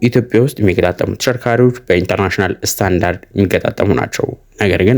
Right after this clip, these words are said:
መታሰብ ያለበት ነገር የሚጠቀሟቸው እቃዎች ኢንተርናሽናል ስታንዳርድ ቢሆኑም ወሳኙ ነገር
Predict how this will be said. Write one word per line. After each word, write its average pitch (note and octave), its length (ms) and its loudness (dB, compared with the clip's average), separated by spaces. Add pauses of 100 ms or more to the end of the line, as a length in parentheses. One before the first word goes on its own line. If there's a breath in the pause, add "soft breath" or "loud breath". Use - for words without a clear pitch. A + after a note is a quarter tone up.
መታሰብ A2+ 440 0
ያለበት G2+ 440 2
ነገር G2+ 280 2
የሚጠቀሟቸው A2+ 880 0
እቃዎች G2 400 0
ኢንተርናሽናል F2+ 680 -2
ስታንዳርድ F#2+ 520 -2
ቢሆኑም F#2+ 340 2 (440)
ወሳኙ G2 400 0
ነገር F#2 320 2